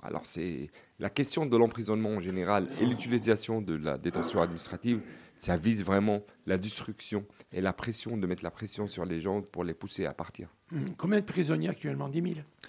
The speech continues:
Speaker 1: Alors, aujourd'hui, la question des prisonniers, c'est, c'est une question... Euh, on, on, on a le chiffre dix mille.
Speaker 2: Dix mille, ouais.
Speaker 1: Dix mille, dix mille cinq cents. Mais ça,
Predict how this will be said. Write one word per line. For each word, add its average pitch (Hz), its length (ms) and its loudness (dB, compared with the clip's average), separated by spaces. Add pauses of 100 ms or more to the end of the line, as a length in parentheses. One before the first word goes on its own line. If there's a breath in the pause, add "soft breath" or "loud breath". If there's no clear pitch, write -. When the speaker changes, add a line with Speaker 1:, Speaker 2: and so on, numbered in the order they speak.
(440 loud breath)
Speaker 1:
Alors, 101 180 4
aujourd'hui, 139 360 8
la 131 100 10
question 135 300 0
des 117 120 2
prisonniers, 110 800 4
c'est, 90 340 0
c'est 87 180 -4
une 90 100 -4
question... 101 600 -2 (100)
Euh, 80 360 0 (920 soft breath)
on, 104 240 4
on, 95 240 0 (100)
on 113 160 6
a 143 100 10
le 139 80 8
chiffre - 440 -6
dix 101 120 -2
mille. 104 240 4 (240)
Speaker 2:
Dix 123 80 -4
mille, 160 200 0 (160)
ouais. - 120 -6
Speaker 1:
Dix 117 140 2
mille, 131 360 4
dix 101 220 -4
mille 117 280 0
cinq 107 240 0
cents. 113 240 -2 (580 loud breath)
Mais 92 100 2
ça, - 400 2